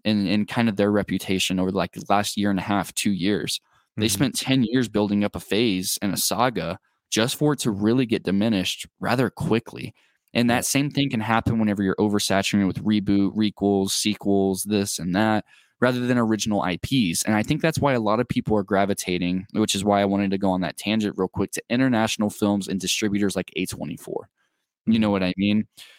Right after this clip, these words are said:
Speaker 1: Because A twenty-four does so much original content, like, um,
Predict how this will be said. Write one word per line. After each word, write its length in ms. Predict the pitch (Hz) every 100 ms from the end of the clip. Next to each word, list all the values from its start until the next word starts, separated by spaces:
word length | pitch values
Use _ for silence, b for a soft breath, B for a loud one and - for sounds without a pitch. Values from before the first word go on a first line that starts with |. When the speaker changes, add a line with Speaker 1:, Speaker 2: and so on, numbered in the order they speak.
| B _
Speaker 1:
Because 360 | 127 123 117 -
A 100 | 131
twenty-four 560 | - 147 123 - 120 107
does 300 | 110 104 -
so 240 | - 123
much 220 | 123 113
original 420 | 104 101 95 90
content, 1000 | - - 120 127 123 127 120 123 123 120
like, 580 | 104 104 101 95 95 -
um, 520 | - 101 95 92 92